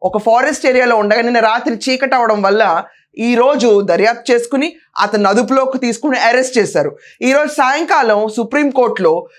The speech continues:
వీళ్ళ యాంటిసిపేటరీ బెయిల్కి పిటిషన్ మూవ్ అయి ఉంది. ఎవరెవరి కోసం అండి? కృష్ణమోహన్ రెడ్డి, ధనంజయ రెడ్డి, ఈ so called బాలాజీ, వీళ్ళ ముగ్గురు కోసం. And మిథున్ రెడ్డికి అయితే యాంటిసిపేటరీ బెయిల్ రిజెక్ట్ అయింది.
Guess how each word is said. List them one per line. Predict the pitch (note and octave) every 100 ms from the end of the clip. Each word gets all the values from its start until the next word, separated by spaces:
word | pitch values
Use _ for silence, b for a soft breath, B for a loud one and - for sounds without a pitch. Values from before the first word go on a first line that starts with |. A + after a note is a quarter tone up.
| B
వీళ్ళ | F#3 A#3+ A#3+
యాంటిసిపేటరీ | A3+ B3+ C#4+ C#4 C4 B3+ A#3
బెయిల్కి | G#3+ A3+ B3+ - F#3+ F3
పిటిషన్ | G3+ G3 A3+ A3+ B3+
మూవ్ | G#3 A3+
అయి | B3+ A#3
ఉంది. | B3+
ఎవరెవరి | A#3 B3 C4+ C4+
కోసం | C4+ C4 C4+
అండి? | C4+ D4 G#4 b b b -
కృష్ణమోహన్ | A3 - B3+ B3+ C4 B3
రెడ్డి, | A3+ G3+ D4 G#4
ధనంజయ | A#3 G3 A3+ A#3 A#3+ B3
రెడ్డి, | A#3+ A3+ G3 C4 G4+ G4+ B B -
ఈ | A#3 B3+ A#3+ A#3+
so | A3+ A3
called | B3+ B3+
బాలాజీ, | F3 F3 E3 - D#3 D3 b b
వీళ్ళ | G#3 A3+
ముగ్గురు | G#3 F#3 F3+
కోసం. | E3+ D3+ C#3 A#2 B B C4+
And | C4
మిథున్ | C4 C#4 F4
రెడ్డికి | E4 C4+ C#4 C4+
అయితే | A#3+ B3 B3+ C#4+ - B -
యాంటిసిపేటరీ | G#3+ A3+ A3+ G#3+ G#3+ G3
బెయిల్ | F#3 G3 F3+
రిజెక్ట్ | E3+ A3+ A#3
అయింది. | B3+ A#3 A#3 G4+